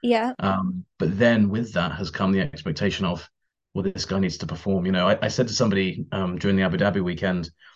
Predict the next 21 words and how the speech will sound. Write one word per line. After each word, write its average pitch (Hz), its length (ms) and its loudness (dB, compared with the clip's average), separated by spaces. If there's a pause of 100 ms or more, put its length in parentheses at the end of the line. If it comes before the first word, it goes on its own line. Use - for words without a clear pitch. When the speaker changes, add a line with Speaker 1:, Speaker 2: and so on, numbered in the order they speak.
(100)
Speaker 2:
when 92 100 2
I - 20 4
was 87 100 0
watching 87 240 -2
at 78 100 0
home, 92 280 4
I 87 60 0
said, 87 320 -2
um, 87 340 -2 (920)
uh, 92 380 -2 (120)
if, - 340 -6
if - 140 0
we 123 80 4
were 120 100 4
talking 110 260 0
about 85 280 0 (300)
Mick - 300 0
Campbell 95 560 2
or 92 100 -6
Mick 98 180 -2
Anderson, 95 580 -2